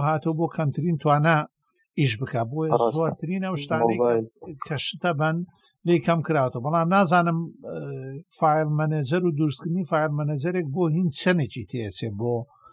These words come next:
Speaker 1: یعنی، بۆ ئەپڵ هەتاکو تێکەڵی بە سیستەمەکانی بکە. شتێکی زۆر چاکە. ئێستا لە آی او ئێس هەیەی، آی او ئێسی سیانزەیە؟ بەتەمایە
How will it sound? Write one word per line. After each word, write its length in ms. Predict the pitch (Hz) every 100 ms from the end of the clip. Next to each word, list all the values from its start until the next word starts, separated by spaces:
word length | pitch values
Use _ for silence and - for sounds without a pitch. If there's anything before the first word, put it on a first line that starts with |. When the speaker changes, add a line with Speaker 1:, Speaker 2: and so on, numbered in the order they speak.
| _ _ -
Speaker 1:
یعنی، 280 | 170 123 131 131 123 120 113
بۆ 140 | 131 139 135 135 -
ئەپڵ 340 | 131 - 165 143 135 _ _ _ -
هەتاکو 380 | 131 156 143 160
تێکەڵی 480 | 147 131 151 151 156 151 135
بە 120 | 139 139 131
سیستەمەکانی 720 | - - 147 135 - 147 147 127
بکە. 220 | - 95 - _ _ _ _ -
شتێکی 340 | - 175 143 151
زۆر 140 | 175 175 -
چاکە. 280 | 110 - 120
ئێستا 200 | 127 185 180
لە 60 | 190
آی 100 | 190
او 80 | 196 208
ئێس 140 | - 220 175
هەیەی، 360 | 208 147 139 135
آی 80 | 143
او 60 | 156
ئێسی 180 | 143 156
سیانزەیە؟ 560 | 156 135 131 139 139 180 185 _ _ _ _ _ _ _
بەتەمایە 400 | 147 175 175 175